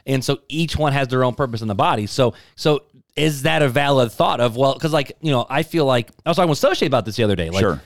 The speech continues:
Speaker 1: like, Pastor Scott is the most shepherd-hearted pastor I've ever met in my entire life. That's
Speaker 2: Right.
Speaker 1: his gifting. Whereas me and Soche, we're a lot more like, let's, let's, let's study and teach and equip in the teaching way rather
Speaker 2: Sure.
Speaker 1: than one-on-one.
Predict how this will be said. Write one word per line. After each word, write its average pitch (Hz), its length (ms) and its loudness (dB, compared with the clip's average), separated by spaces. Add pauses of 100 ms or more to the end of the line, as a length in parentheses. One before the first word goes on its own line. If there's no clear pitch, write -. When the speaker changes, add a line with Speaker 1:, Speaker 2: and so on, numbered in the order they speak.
(140)
Speaker 1:
like, 147 140 -2
Pastor 196 280 -2
Scott 139 540 -2 (220)
is 143 180 4
the 135 160 2
most 135 300 2
shepherd-hearted 135 720 -2
pastor 110 340 -4
I've 95 120 -4
ever 95 160 -4
met 92 100 -8
in 87 60 -12
my 87 80 -8
entire 85 240 -8
life. 76 220 -14
That's 135 240 0
Speaker 2:
Right. 147 60 0
Speaker 1:
his 117 60 -4
gifting. 87 440 -6 (360)
Whereas 131 380 0
me 147 260 0
and 120 100 -2
Soche, 208 360 0 (120)
we're 123 200 2
a 170 80 2
lot 127 240 0
more 120 240 0
like, 120 260 -2
let's, - 300 -4
let's, - 320 -4
let's 135 160 -2
study 143 460 0
and 117 120 -4
teach - 300 -4
and 131 100 -2
equip 123 380 -4
in 113 80 -2
the 101 100 -4
teaching 165 460 -6
way 110 200 0
rather 107 120 -2 (140)
Speaker 2:
Sure. 151 60 2
Speaker 1:
than 127 120 0
one-on-one. 127 560 0